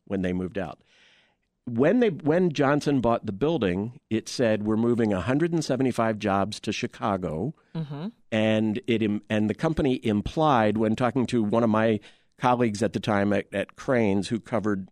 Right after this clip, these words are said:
Speaker 1: commercial real estate, they implied they were building there. They didn't, if you read it, they didn't say, "We're building." Um, they implied they were gonna take this down and, and build. But that's seven years ago. They later signed a le-, or I'm sorry, at that time, they signed a lease for rental space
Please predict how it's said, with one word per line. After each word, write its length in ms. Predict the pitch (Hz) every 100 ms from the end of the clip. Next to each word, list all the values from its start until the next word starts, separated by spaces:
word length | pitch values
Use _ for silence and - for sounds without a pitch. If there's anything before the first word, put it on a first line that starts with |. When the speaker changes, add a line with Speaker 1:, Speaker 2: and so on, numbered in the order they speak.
| _ -
Speaker 1:
commercial 380 | 120 113 113
real 200 | 104 120
estate, 380 | 123 - 98 85 - _ _ -
they 180 | 113 107
implied 840 | 107 - 170 196 185 107 92 92 -
they 140 | 104
were 140 | 98
building 400 | 90 104 98 95
there. 200 | 95 98
They 140 | 98 113
didn't, 220 | 170 180
if 120 | 131
you 80 | 139
read 200 | 139 143
it, 140 | 117 107
they 100 | 110
didn't 200 | 135 135
say, 320 | 135 110 107 _ -
"We're 200 | 113 107
building." 520 | 92 113 95 80 82 - _ _ _ -
Um, 320 | 104 101 101
they 160 | 92 110
implied 480 | 104 - 135 127 117
they 60 |
were 100 | 104
gonna 160 | 101 92
take 200 | 127 113
this 160 | 107
down 220 | - 98 95
and, 140 | 95 -
and 160 | 95
build. 280 | 92 95 - _ _ _ -
But 140 | 117
that's 220 | 147 151
seven 280 | - 139 135
years 240 | 120 117 104
ago. 280 | - 57 _ _ _ _ _ _
They 340 | 104 110 107
later 440 | 110 117 147 160 156
signed 400 | - 131 139 147
a 60 |
le-, 200 | 123 120
or 160 | 120 117
I'm 140 | 110 113
sorry, 280 | 110 95
at 180 | 107 120
that 160 | 131 120
time, 380 | 123 117 107 107
they 100 | 92
signed 340 | - 117 127
a 40 | 113
lease 300 | 110 107 -
for 160 | 107
rental 360 | 95 107 123 117
space 580 | - - 98 98 -